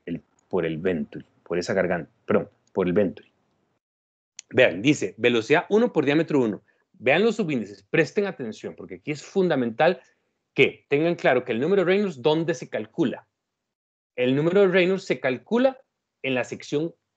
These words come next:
de diámetro grande, no en la garganta. Vean el índice, el subíndice, velocidad uno, diámetro uno.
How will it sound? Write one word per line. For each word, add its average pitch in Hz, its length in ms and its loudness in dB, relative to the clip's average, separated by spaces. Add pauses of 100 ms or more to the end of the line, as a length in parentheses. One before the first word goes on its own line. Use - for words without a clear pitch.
(280)
de 123 140 2
diámetro 135 480 0
grande, 113 500 -2
no 113 300 -4
en 131 80 0
la 139 100 -2
garganta. 147 520 -4 (840)
Vean 113 240 -4
el 165 120 0
índice, 110 440 -6 (360)
el 101 80 -14
subíndice, 151 640 -4
velocidad 113 460 -2
uno, 196 220 4
diámetro 135 420 -2
uno. 92 280 -10